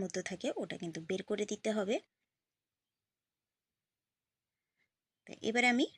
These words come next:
টুকরো টুকরো করে কেটে নেব। আমি আজকে পেস্ট করে বানাবো, আপনারা চাইলে কিন্তু এই রকম ছোট ছোট দানা করে কিন্তু রান্না করতে পারেন মাছের ডিমের সঙ্গে, কিন্তু আমি আজকে পেস্ট করে রান্না করব।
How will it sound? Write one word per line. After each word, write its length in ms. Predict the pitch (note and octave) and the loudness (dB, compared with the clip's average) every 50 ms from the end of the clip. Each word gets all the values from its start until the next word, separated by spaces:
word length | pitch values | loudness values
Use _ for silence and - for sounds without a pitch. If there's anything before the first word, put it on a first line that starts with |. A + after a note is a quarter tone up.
| _ | _
টুকরো 220 | - F#3+ - - F3+ F3 | -10 -6 -4 -4 -4 -2
টুকরো 220 | - E3+ - F3 F3+ - | -2 -2 -2 -4 -4 -2
করে 140 | F3+ F#3+ D4 A#4+ - _ | 0 0 0 -2 -4 _
কেটে 200 | - F3+ F3 E3+ D#3+ | -10 -6 -4 -4 -4
নেব। 140 | D#3 D3+ D3+ D#3 D#3 F3 - _ _ _ _ _ _ _ _ _ _ _ _ _ _ _ _ _ _ _ _ _ _ _ _ _ _ _ _ _ _ _ _ _ _ - | -4 -6 -8 -10 -12 -12 -16 _ _ _ _ _ _ _ _ _ _ _ _ _ _ _ _ _ _ _ _ _ _ _ _ _ _ _ _ _ _ _ _ _ _ -4
আমি 180 | - A#3+ C4+ C#4 C#4+ | 0 2 4 6 6
আজকে 200 | C#4 - - D4 G4+ - - | 6 6 6 4 4 2 0
পেস্ট 240 | A3 G#3 G#3 - - - | 0 0 2 0 0 0
করে 140 | - G#3 G#3 G#3 G3+ | 2 2 2 2 2
বানাবো, 280 | F#3+ F#3+ F#3+ F3+ G3+ C4 C5 - - | 2 2 2 0 0 -2 -2 -4 -6
আপনারা 280 | - - - E3+ E3 E3 E3 - | -6 -4 -4 -2 -2 -2 -4 -2
চাইলে 260 | - F3+ F3+ F#3+ G3 G#3 G3 | -2 -2 -2 -2 -2 -2 -2
কিন্তু 200 | G#3 G3+ F#3+ G#3+ C4+ - - G#3+ | -4 -2 -2 -4 -4 0 2 2
এই 80 | A3+ A3+ A3 | 4 4 4
রকম 240 | A#3 A3+ - A#3 B3 G#4+ - - - - - - _ _ - | 2 2 2 0 0 -2 -4 -10 -20 -20 -20 -20 _ _ -4
ছোট 220 | - - B3 A#3 - B3+ - | -2 -2 -2 -2 0 2 2
ছোট 160 | - C4 B3+ C4+ D4+ A4 - - G#3+ - | 2 2 2 2 2 2 0 -2 -4 -2
দানা 220 | F3 E3+ F3 F3 F3+ F3 | -2 0 0 -2 -2 -2
করে 160 | - F3 F3+ F3 - | -2 -4 -4 -4 -4
কিন্তু 220 | F3 F3 E3+ - B3 G4+ - _ _ _ _ _ _ _ - - - | -6 -4 -2 -2 -2 -2 -4 _ _ _ _ _ _ _ -20 -8 -4
রান্না 240 | F3+ F3+ E3+ E3+ E3 E3 - | -2 -2 0 -2 -2 -2 -4
করতে 220 | F3+ F3+ - - G#3 | -6 -4 -2 -2 0
পারেন 180 | - A3 A3+ A#3+ A#3 A#3 | 2 2 2 4 4 2
মাছের 220 | A3 - - G3+ G3+ | 2 2 2 2 2
ডিমের 220 | A#3 A#3 A#3 A3 - | 2 4 6 6 6
সঙ্গে, 260 | - A#3 A#3 A#3 B3+ F#4 - - | 6 6 6 8 6 6 6 4
কিন্তু 200 | G#3+ F3+ E3 - - - | 0 -2 0 -2 -2 0
আমি 140 | F#3+ G#3 A#3 A#3+ A#3 | 2 2 2 2 2
আজকে 180 | - - - D#4+ - _ | 0 0 0 0 0 _
পেস্ট 280 | - G#3+ G#3+ A3 - - - - | -2 -2 0 0 -2 -4 -4 -4
করে 160 | - G#3 B3+ E4+ - _ _ _ _ _ - | 0 2 2 2 0 _ _ _ _ _ -4
রান্না 320 | F3+ F#3+ E3+ F3 E3 D#3+ D#3 - | 0 0 2 2 0 0 -2 -4
করব। 220 | - D#3 D#3 D3+ | -6 -6 -6 -6